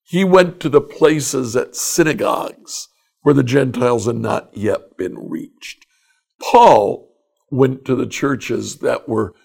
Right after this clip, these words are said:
reaching out to the Gentiles as well. Later on, Paul says Peter is,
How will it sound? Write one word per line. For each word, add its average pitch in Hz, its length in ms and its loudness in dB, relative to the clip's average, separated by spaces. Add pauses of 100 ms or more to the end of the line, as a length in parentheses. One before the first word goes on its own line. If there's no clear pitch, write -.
(280)
reaching 135 580 2
out 123 300 0
to 131 80 -10
the 123 120 -6
Gentiles - 1200 -8 (100)
as - 300 -14
well. - 420 -16 (720)
Later 156 320 8
on, 127 380 4
Paul 131 400 2
says 110 500 -4
Peter 123 600 -4 (640)
is, 113 540 0